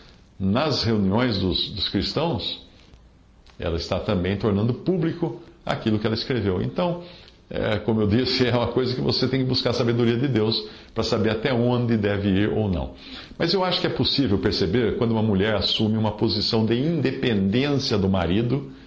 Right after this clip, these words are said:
ao pregar em público ou ao ensinar homens dentro de um escopo que não lhe cabe. Aí ela estará agindo totalmente fora da sua posição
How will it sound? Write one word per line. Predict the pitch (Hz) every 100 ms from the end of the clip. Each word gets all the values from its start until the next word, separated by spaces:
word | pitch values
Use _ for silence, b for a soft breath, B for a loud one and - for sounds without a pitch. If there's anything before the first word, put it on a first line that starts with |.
| B
ao | -
pregar | 104 107 95 110
em |
público | 110 104 85 73 - - -
ou | 98
ao | 95
ensinar | 95 107 104
homens | 98 113 127 98 78 71 - B B B
dentro | 95 92 139 147
de | 143
um | 135
escopo | - - 131 131 123
que | 131
não | 113 101 110
lhe | 110
cabe. | - 92 73 71 67 - B B B
Aí | - 120 165
ela | 160 147
estará | - 123 110 127
agindo | 98 117 120
totalmente | 113 - 196 196 139 107 139 139 117
fora | - 120 117
da | 113 107
sua | 117
posição | - 104 90 - 117 123